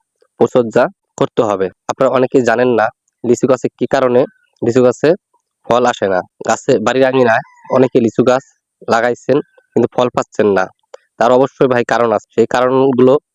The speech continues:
যদি আপনারা সঠিকভাবে মানেন অথবা পরিচর্যাটি সঠিকভাবে করেন, ইনশাল্লাহ গাছ থেকে অনেক পরিমাণ লিচু আসবে। বিশ্বাস না করেন,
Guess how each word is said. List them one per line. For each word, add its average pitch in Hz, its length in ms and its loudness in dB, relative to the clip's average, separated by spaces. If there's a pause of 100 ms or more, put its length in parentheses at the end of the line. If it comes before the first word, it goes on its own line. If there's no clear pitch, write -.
(120)
যদি 110 180 0
আপনারা 117 300 -2 (380)
সঠিকভাবে 123 480 -4 (360)
মানেন 117 280 2 (480)
অথবা 113 280 0 (280)
পরিচর্যাটি 123 480 -2
সঠিকভাবে 123 460 -4 (120)
করেন, 123 220 2 (400)
ইনশাল্লাহ 123 420 0
গাছ 110 220 -2
থেকে 117 220 -2 (460)
অনেক 117 280 2
পরিমাণ 113 300 2 (100)
লিচু - 260 -6
আসবে। - 260 -10 (180)
বিশ্বাস 120 360 -2
না 135 120 2
করেন, 143 260 0